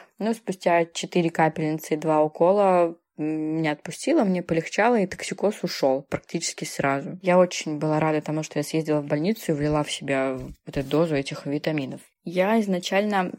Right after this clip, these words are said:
очень долго ломала голову, платно ли вести беременность или нет.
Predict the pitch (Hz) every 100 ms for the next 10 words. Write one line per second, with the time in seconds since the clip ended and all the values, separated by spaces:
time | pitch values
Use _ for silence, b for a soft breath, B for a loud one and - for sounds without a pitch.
0 | - 196 - 185 175 202 202 175 165 175
1 | 185 165 151 151 165 185 196 b - 175
2 | 190 214 190 165 165 - 165 165 202 277
3 | 185 180 - 208 214 196 165